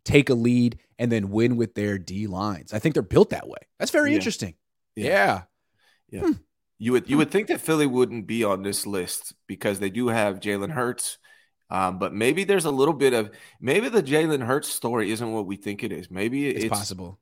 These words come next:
Speaker 2: it, it's based around this roster, their ability to score quickly,
Speaker 1: They have the
Speaker 2: take
Speaker 1: best
Speaker 2: the lead.
Speaker 1: offensive line in the league.
Speaker 2: Yeah.
Speaker 1: I mean, they're always winning.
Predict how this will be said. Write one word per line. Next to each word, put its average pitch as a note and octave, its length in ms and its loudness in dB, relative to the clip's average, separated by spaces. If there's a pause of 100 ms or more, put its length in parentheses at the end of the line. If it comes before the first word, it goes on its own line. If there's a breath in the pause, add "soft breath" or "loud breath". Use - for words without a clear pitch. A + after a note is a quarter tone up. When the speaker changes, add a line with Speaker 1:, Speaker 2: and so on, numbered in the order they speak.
(120)
Speaker 2:
it, - 380 -10
it's G#2+ 180 -4
based A2 300 -2
around A2 300 2
this G2 180 -4
roster, G2 540 0
their F#2+ 140 -2
ability G2 440 -4
to G2 80 -8
score F#2+ 420 -4 (440 soft breath)
quickly, G#2+ 400 0
Speaker 1:
They - 20 2
have A#2+ 80 2
the C#3 60 6
Speaker 2:
take G#2+ 80 2
Speaker 1:
best A#2 180 8
Speaker 2:
the A#2+ 80 6
lead. G#2 80 4
Speaker 1:
offensive G#2 240 -2
line F#2+ 200 -4
in F#2 40 -6
the F#2 60 -8
league. F#2 260 -12 (320)
Speaker 2:
Yeah. G#2 260 2
Speaker 1:
I B2 60 0
mean, C3+ 120 4
they're A#2+ 120 8
always C3+ 300 8
winning. A2+ 320 0